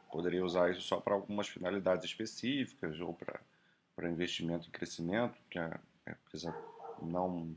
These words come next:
não tem essa, esse histórico também, né, de, de, de expandir, de crescer, de comprar outros ativos. Então, ficava um caixa ali crescendo, crescendo, mas sem, sem utilidade, né?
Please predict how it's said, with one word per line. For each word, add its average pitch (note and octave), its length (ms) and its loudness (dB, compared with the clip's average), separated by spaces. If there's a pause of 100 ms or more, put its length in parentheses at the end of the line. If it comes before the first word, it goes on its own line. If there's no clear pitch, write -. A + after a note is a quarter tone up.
(320)
não F2+ 140 -2
tem G2+ 340 2
essa, E2 360 -4 (140)
esse - 160 -6
histórico F#2 540 2
também, E2 280 -4
né, F#2 300 -6 (800)
de, D#2 220 -12
de, D#2 320 -12 (240)
de - 80 -14
expandir, F2+ 640 4
de E2+ 100 -4
crescer, F2 640 2
de D#2+ 200 -8 (400)
comprar E2+ 280 4
outros E2 260 2
ativos. F#2+ 540 -2 (1120)
Então, F#2 460 4
ficava G#2 440 4
um G2+ 80 0
caixa G#2 380 8
ali G2 120 2
crescendo, G2 440 0
crescendo, G2+ 460 -2
mas A2 200 -4
sem, A#2 460 -2
sem A2+ 260 -2
utilidade, G2 680 4
né? F2 140 -6